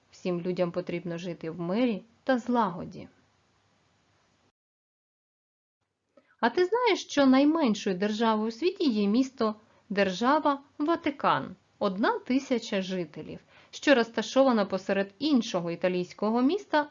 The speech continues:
Рима? Мовлення на державному радіо відбувається на тридцяти трьох мовах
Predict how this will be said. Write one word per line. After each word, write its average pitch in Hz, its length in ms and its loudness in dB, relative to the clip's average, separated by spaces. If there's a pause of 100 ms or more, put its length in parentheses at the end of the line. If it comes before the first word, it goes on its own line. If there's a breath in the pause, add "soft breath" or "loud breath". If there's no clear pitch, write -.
Рима? 254 520 0 (560 soft breath)
Мовлення 226 600 4
на 180 140 -2
державному 180 720 -4
радіо 262 340 -4
відбувається 180 800 -6 (240)
на 196 220 -2
тридцяти 185 840 -6
трьох 208 440 -6 (140)
мовах 180 560 0